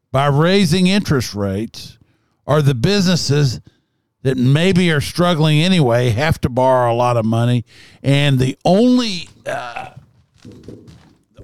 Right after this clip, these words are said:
only businesses that are gonna get immediately clamped down upon are businesses who are borrowing money on a floating rate note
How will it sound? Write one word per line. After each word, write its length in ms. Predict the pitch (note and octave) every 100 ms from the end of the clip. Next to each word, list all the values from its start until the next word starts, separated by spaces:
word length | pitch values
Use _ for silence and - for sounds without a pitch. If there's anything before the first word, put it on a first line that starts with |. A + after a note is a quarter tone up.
| -
only 720 | A3 B3 A3 E3 D3+ A2 - B2+ G#2
businesses 580 | D3+ D#3+ C#3+ - B2+ -
that 160 | C3
are 60 | B2
gonna 300 | B2 B2+ A#2
get 280 | A2 B2+ -
immediately 1080 | C3 B2+ C3+ F#3 B3+ A3+ C3 G#2 G#2+ F#2 - _ _ - - _ -
clamped 540 | - E3 F#3 F3+ -
down 320 | A#2 D#3+ A3 G3
upon 680 | A#2 A#2 G#2 F2+ A2 D#3+ C#3 - _ _ _ _ - -
are 120 | F3
businesses 840 | B2+ - F3 E3+ F3+ E3 F3+ E3 -
who 180 | F3 D3+
are 140 | C3+
borrowing 600 | G#2+ D3 G3 G3+ F#3+ D#3+
money 480 | B2 A#2+ B2 D#3 C#3+ _ _ _ _ _ _ _ _ _ _ -
on 140 | E3+
a 60 | D#3
floating 460 | E3+ G3 G#3 G3+
rate 280 | G3 G#3 F3+
note 460 | A3 C#4 A3 -